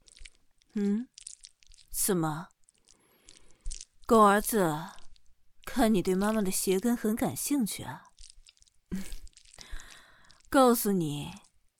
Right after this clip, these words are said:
这可是妈妈特意定制的高跟鞋呢。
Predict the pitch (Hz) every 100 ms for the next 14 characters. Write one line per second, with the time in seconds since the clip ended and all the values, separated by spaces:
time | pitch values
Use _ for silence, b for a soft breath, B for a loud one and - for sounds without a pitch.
0 | _ - 320 285 214 190 190 208 226 240
1 | - 277 262 277 - 165 165 156 165 165
2 | 165 170 190 - - - 170